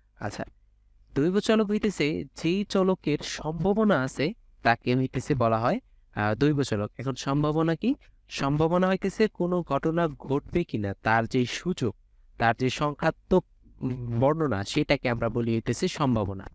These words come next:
আর দৈব চলক কাকে বলে? দৈব চলক হইতেছে যে চলকের সম্ভাবনা আছে, সম্ভাবনা উপস্থিত, সেই চলককে আমরা বলি হইতেছে দৈব চলক। যেমন আমরা যদি একটা, আহ, মুদ্রা নিক্ষেপ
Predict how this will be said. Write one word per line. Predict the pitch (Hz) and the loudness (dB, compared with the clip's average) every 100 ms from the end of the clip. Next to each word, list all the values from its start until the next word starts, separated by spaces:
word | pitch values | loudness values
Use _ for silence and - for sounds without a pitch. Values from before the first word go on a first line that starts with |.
| _ _ _ _ - - | _ _ _ _ -20 -4
আর | 101 101 104 104 - | 0 2 2 -2 0
দৈব | 135 143 | 0 2
চলক | 165 175 170 | 0 2 2
কাকে | - 170 175 | 0 0 0
বলে? | 185 233 | 0 0
দৈব | 190 151 156 165 | 0 0 0 0
চলক | 180 175 | 0 0
হইতেছে | 170 170 170 214 196 | 0 -2 -2 -2 -2
যে | - 156 | 0 -2
চলকের | 156 170 160 - 208 | 2 2 2 0 -2
সম্ভাবনা | - - 175 196 160 139 120 107 98 | -2 -4 0 2 0 -2 -2 -4 -6
আছে, | 98 - _ - _ _ _ - _ - | -10 -14 _ -20 _ _ _ -20 _ -12
সম্ভাবনা | - 135 135 123 131 139 147 | -4 -2 0 0 2 2 0
উপস্থিত, | 151 160 - 165 - 240 - _ _ _ | 0 -2 -2 -2 0 -2 -2 _ _ _
সেই | - 175 185 | -2 0 0
চলককে | - 175 160 - 262 - | 2 2 2 0 0 2
আমরা | 123 127 | 2 2
বলি | 123 131 127 | 2 2 0
হইতেছে | 120 131 208 - | 0 -4 -6 2
দৈব | 135 127 | 2 4
চলক। | 120 - 95 - - _ _ 123 | 0 -2 -4 -8 -20 _ _ -6
যেমন | 131 151 156 170 | 0 2 2 0
আমরা | - 135 135 139 | 0 0 0 -2
যদি | 151 160 | -2 -2
একটা, | 156 - 135 131 214 - | -2 0 0 2 -2 -4
আহ, | 110 110 113 113 110 | -2 0 0 -2 -2
মুদ্রা | 123 151 - 175 | -2 -4 0 0
নিক্ষেপ | 170 - - | 0 -2 -6